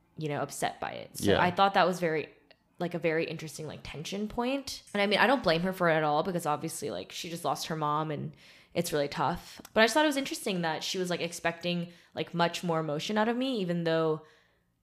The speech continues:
Speaker 1: three hundred sixty-four other days of the year, we're not expressing emotion at all.
Speaker 2: So, Jojo, like, I had to ask, why didn't you, so did you have your mask on because, like, covid protocols, or, like, did you just not wanna show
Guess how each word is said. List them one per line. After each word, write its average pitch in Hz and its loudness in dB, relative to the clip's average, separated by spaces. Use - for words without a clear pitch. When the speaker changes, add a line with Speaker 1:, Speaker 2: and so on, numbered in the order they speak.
Speaker 1:
three 220 8
hundred 208 6
sixty-four 180 0
other 160 2
days 165 0
of 156 -8
the 151 -6
year, 175 2
we're 185 6
not 160 4
expressing 160 -4
emotion 139 -6
at 87 -6
all. - -6
Speaker 2:
So, 104 8
Jojo, 101 10
like, 90 6
I 92 6
had 98 6
to 101 8
ask, 92 8
why 90 8
didn't 110 6
you, 98 4
so 113 8
did 107 6
you 110 6
have 123 10
your 127 8
mask 95 8
on 98 8
because, 87 6
like, 78 -2
covid 95 4
protocols, 120 8
or, 110 6
like, 87 2
did 87 -2
you 87 0
just 87 -4
not 90 6
wanna 87 2
show 90 6